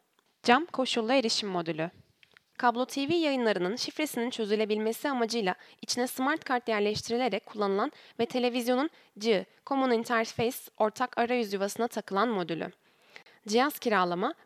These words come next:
mülkiyeti TürkSat'a ait olan cihazların kullanım hakkının önceden belirlenecek koşullara göre aboneye verilmesini.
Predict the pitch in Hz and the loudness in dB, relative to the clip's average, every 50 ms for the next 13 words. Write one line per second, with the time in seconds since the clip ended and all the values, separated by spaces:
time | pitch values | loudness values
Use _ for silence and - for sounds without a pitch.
0 | _ - 226 226 226 - - 254 247 - - 320 - 330 320 - - 240 - 254 | _ 0 0 0 0 -2 -2 -2 -2 -2 -4 -6 -6 -6 -6 -6 -6 -4 -2 0
1 | 254 - 226 220 254 - - 220 190 185 190 202 202 196 202 190 190 196 185 185 | 2 2 2 2 2 0 -2 -2 0 0 0 0 2 2 2 2 2 2 0 -2
2 | 190 185 208 262 - - - 208 208 220 262 254 262 247 - _ - 202 196 240 | -2 -2 -4 -6 -6 -6 -6 -2 -2 0 0 0 -2 -2 -4 _ -4 -2 -2 -2
3 | - - 254 254 233 214 226 226 226 220 214 202 202 196 196 196 196 196 233 262 | 0 0 -2 -2 0 0 0 0 2 0 0 0 0 0 0 -2 -2 -2 -2 -4
4 | - - - 214 - - 208 208 220 240 254 226 196 190 202 214 214 190 202 190 | -6 -6 -6 -4 -4 -2 0 0 2 2 2 2 0 0 0 0 0 0 0 0
5 | 202 220 233 220 208 190 180 175 170 165 160 - - 175 202 311 | 0 0 2 2 0 0 0 -2 -2 -4 -6 -6 -6 -6 -6 -6